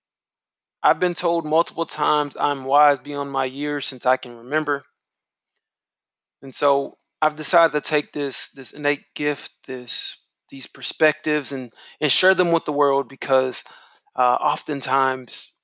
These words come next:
what I have to say tends to influence and impact somebody's life,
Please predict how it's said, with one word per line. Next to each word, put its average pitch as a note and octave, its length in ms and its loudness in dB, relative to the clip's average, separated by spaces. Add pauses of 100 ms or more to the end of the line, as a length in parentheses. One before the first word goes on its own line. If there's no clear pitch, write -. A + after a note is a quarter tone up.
what C#3 120 0
I C#3 140 6
have C#3+ 240 2
to C3+ 140 -8
say C#3+ 560 0
tends E3+ 400 -6
to D3+ 420 -10
influence D#3 720 -4
and C#3+ 80 -8
impact D3+ 560 -2
somebody's C#3 560 0
life, D3 480 2